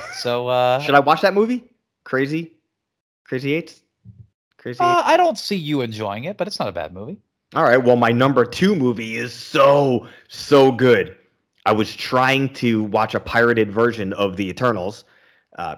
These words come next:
Speaker 2: because I saw that in the theater, and that obviously didn't even come close to making my list, but I wanted to watch it again anyway. Couldn't find it, but it played something else, even though it's supposed to be Eternals.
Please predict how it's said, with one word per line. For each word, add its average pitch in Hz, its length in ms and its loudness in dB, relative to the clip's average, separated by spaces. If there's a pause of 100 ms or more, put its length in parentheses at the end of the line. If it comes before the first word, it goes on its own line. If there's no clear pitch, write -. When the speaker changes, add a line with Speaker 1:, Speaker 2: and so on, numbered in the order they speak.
Speaker 2:
because 113 160 -2
I 95 60 -2
saw 95 220 -2
that 95 180 -2
in 87 60 -12
the 85 60 -10
theater, 85 320 -10
and 82 100 -10
that 82 100 -8
obviously 80 460 -12
didn't 85 220 -12
even 80 120 -14
come - 160 -14
close - 560 0
to 98 100 -6
making 95 300 -6
my 85 140 -12
list, 90 340 -8 (200)
but 143 100 4
I - 20 2
wanted 120 140 4
to 113 60 2
watch 98 200 -2
it 113 40 -6
again 98 180 -4
anyway. 107 360 -2 (1000)
Couldn't 165 200 -2
find 156 300 2
it, - 440 -2
but 113 180 -4
it - 140 -8
played 120 240 0
something 117 320 -6
else, 143 240 -2
even 107 100 -8
though 107 60 -4
it's 101 100 -6
supposed 110 180 -6
to - 40 -20
be 101 160 -10
Eternals. 127 460 -6